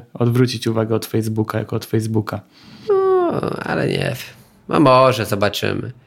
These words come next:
Speaker 2: Dużo rzeczy do rozwiązania jest. Takim przykładem jest a propos integracji, że do tej pory nie mamy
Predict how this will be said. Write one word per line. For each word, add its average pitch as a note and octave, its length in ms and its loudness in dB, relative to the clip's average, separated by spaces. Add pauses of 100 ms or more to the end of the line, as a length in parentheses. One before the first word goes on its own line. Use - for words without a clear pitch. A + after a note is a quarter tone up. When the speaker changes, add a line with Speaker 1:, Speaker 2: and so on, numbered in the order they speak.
(160)
Speaker 2:
Dużo E3+ 240 4
rzeczy C3+ 260 0
do A#2 100 4
rozwiązania G#2 500 2
jest. G2+ 320 -6
Takim C3+ 240 0
przykładem C3+ 460 2
jest B2+ 160 2
a - 20 2
propos B2 520 2
integracji, B2+ 800 2 (240)
że C3 100 4
do C3 80 6
tej C3+ 160 2
pory C3+ 340 4
nie B2+ 120 4
mamy B2+ 460 4